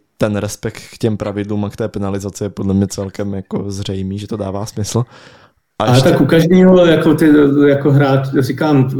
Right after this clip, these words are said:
Speaker 2: já si myslím, že plno, většina hráčů ostatních, prostě, když by dostali warning, tak, eh, třeba s ním i nebudou souhlasit, nebo, nebo nějak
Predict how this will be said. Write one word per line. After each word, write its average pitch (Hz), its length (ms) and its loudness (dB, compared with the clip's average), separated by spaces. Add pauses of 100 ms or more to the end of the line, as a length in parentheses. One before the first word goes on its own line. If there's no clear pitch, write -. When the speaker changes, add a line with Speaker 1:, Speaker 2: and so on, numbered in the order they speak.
(320)
Speaker 2:
já 120 160 -2
si 113 160 -4
myslím, 123 380 -2
že 127 160 0
plno, 131 640 -2 (520)
většina 120 560 -2
hráčů 113 600 -2
ostatních, 113 580 -2
prostě, 113 420 -6
když 113 240 -4
by - 220 -8
dostali 113 340 -2
warning, 110 540 0
tak, - 260 -8
eh, 110 280 0 (380)
třeba 120 260 -4
s 110 100 -6
ním 127 140 4
i 131 100 0
nebudou 120 360 2
souhlasit, 120 680 0
nebo, 117 540 0
nebo 117 600 -2
nějak 117 280 -2